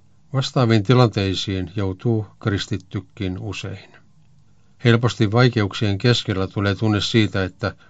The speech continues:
on joutunut valtavan kokoisten vihollisten maahan, jossa itse on kuin pieni heinäsirkka. Ja mitä enemmän sellaisia vihollisia katselee, sitä varmemmalta alkaa tuntua,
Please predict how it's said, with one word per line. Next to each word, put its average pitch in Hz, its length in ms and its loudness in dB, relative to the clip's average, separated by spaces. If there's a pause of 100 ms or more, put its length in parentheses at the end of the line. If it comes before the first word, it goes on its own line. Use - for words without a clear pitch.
on 110 120 2
joutunut 101 520 -2 (260)
valtavan 113 440 8
kokoisten 101 720 -2
vihollisten 104 580 0
maahan, 104 560 0 (240)
jossa 110 240 -2
itse 113 320 2
on 98 100 -2
kuin 101 340 -2
pieni 98 420 2 (100)
heinäsirkka. 92 880 -6 (840)
Ja 107 100 -4
mitä 113 280 -2
enemmän 120 580 2 (140)
sellaisia 110 640 6
vihollisia 107 520 0
katselee, 110 720 -4 (280)
sitä 107 400 -4 (120)
varmemmalta 95 800 -2
alkaa 107 420 -2
tuntua, 98 580 0